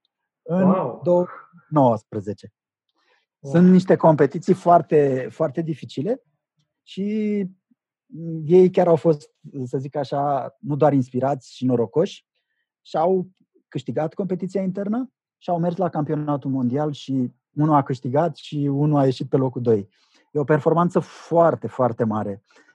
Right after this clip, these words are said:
Speaker 2: Mhm.
Speaker 1: Adică, în momentul de față, în România, mie mi se pare că, uh, se bea o cafea foarte bună. Foarte, foarte bună. Și vorbești cu, cu un om care în, în ultimii cinci ani și jumătate, cred că am văzut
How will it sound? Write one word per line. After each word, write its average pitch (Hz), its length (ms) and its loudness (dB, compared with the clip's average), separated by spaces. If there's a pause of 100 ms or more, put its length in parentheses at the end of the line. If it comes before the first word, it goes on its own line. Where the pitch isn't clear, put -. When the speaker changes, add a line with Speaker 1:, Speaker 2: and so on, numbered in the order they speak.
Speaker 2:
Mhm. 123 160 -8
Speaker 1:
Adică, 147 420 -4 (300)
în 175 200 0
momentul 180 380 -2
de 156 100 -4
față, 160 280 -8
în 233 60 -6
România, 165 420 -4
mie 165 140 -6
mi 160 100 -8
se 151 100 -10
pare 156 240 -6 (100)
că, 143 360 -8 (280)
uh, 131 300 -6
se 127 160 -10
bea 139 180 -4
o 147 100 -2
cafea 143 340 -4
foarte 123 580 -8
bună. 92 380 -16 (460)
Foarte, 143 580 -6
foarte 117 300 -6
bună. 107 260 -8 (400)
Și 143 320 -8 (240)
vorbești 147 560 -6
cu, 170 480 -6
cu 160 100 -12
un 160 200 -6
om 180 160 -4
care 175 440 0 (280)
în, 139 340 -8
în 139 100 -6
ultimii 165 320 -6
cinci 151 260 -8
ani 156 100 -4
și 139 120 -10
jumătate, 135 520 -6
cred 147 220 -6
că - 60 -10
am 139 140 -4
văzut 135 240 -6